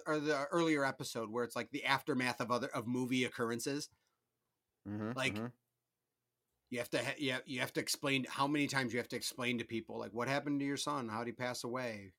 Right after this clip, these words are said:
Speaker 1: You know, was it, um, you know, something normal, like, that kids
Speaker 2: Smallpox.
Speaker 1: pass away from smallpox, right? <laughs> Something normal. Yeah, like
Speaker 2: Yeah.
Speaker 1: smallpox <laughs> or leukemia. And it's like, "No,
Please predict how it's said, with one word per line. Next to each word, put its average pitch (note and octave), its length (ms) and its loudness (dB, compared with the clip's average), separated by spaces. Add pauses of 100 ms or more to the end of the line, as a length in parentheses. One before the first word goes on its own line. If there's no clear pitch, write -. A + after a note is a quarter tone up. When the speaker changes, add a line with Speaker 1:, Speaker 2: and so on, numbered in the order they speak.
(120)
Speaker 1:
You G#2 100 -12
know, B2 260 -8 (120)
was G#2+ 200 -8
it, G#2+ 200 -6 (1400)
um, G2+ 680 -10 (920)
you G#2 60 -16
know, B2 100 -12
something B2 340 -8
normal, A#2+ 460 -2
like, G#2+ 200 -4 (1300)
that A2 60 -12
kids G#2+ 80 -8
Speaker 2:
Smallpox. F#2+ 720 -4
Speaker 1:
pass G#2+ 260 -12
away G#2+ 200 -10
from - 120 -18
smallpox, A#2 760 -4
right? A#2 260 -6
<laughs> - 140 -6
Something A2+ 340 -2
normal. A2 520 -2
Yeah, A#2 200 -4
like G#2+ 220 -12
Speaker 2:
Yeah. - 40 -10
Speaker 1:
smallpox A2 720 -2
<laughs> - 20 -6
or A2 260 0 (240)
leukemia. C3 480 0
And G#2 80 -6
it's - 120 -6
like, G#2+ 120 -4
"No, A2+ 400 -2